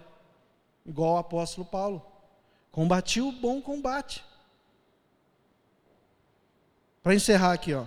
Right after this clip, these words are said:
Salmo cento e trinta e oito. Esse salmo aqui, ele fala comigo desde quando eu tinha uns dezesseis anos de idade. Eu li esse salmo e ficava com ele assim.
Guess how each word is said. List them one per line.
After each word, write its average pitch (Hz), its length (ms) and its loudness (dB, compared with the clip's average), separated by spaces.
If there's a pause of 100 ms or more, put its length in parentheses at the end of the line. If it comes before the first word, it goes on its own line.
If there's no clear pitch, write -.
(220)
Salmo 254 560 4 (460)
cento 240 400 0
e 214 40 -6
trinta 214 280 -4
e 185 40 2
oito. 156 380 -6 (960)
Esse 202 220 0
salmo 254 380 2
aqui, 240 540 -4 (1200)
ele 175 140 2
fala 226 320 4
comigo 208 340 0
desde 196 880 -2 (1120)
quando 165 140 -6
eu 170 60 -4
tinha 208 120 0
uns 165 100 -2
dezesseis 190 600 0
anos 190 180 0
de 170 40 -6
idade. 131 480 -8 (540)
Eu 185 120 0
li 214 260 4
esse 208 220 -2
salmo 214 640 0 (380)
e 165 80 -6
ficava 190 460 0
com 170 240 -4
ele 190 220 2
assim. 196 600 -2